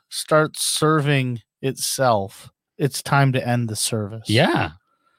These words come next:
Speaker 1: You know what I mean? When it becomes more about what you can do for the, the ritualistic gathering. <laughs>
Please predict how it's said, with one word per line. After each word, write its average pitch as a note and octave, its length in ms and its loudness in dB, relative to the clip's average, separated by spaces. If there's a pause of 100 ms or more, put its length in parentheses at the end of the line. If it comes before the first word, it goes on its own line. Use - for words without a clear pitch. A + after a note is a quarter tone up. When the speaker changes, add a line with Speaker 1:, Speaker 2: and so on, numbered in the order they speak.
(340)
Speaker 1:
You C3+ 80 2
know C#3 80 4
what D3 180 6
I C#3+ 60 4
mean? C#3 280 2
When D#3 140 4
it D#3+ 100 2
becomes F3 540 2
more E3 320 6
about D3+ 360 6
what C#3 200 0
you D#3 160 0
can C3 260 -2
do E3 480 6 (680)
for C#3 240 4
the, A#2+ 500 4 (160)
the C3 180 -2
ritualistic D3 1300 2 (280)
gathering. A#2+ 800 0 (200)
<laughs> D3 100 2